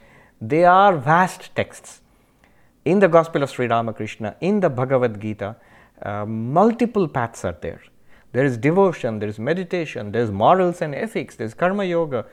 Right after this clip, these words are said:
and there is also knowledge. This, this Advaitic idea is there. Remember, they are not all the same path.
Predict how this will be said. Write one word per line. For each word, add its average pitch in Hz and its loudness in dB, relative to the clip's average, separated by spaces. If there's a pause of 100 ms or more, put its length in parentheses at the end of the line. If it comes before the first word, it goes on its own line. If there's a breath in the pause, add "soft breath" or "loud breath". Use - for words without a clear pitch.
and 127 -2
there 175 8
is 175 6
also 165 4
knowledge. 98 -8
This, - -8 (100)
this 123 -14 (140)
Advaitic 110 -6
idea 101 -4
is - -14
there. - -16 (720 soft breath)
Remember, 208 4
they 160 4
are 175 6
not 180 2
all 180 6
the 190 4
same 160 0
path. - -4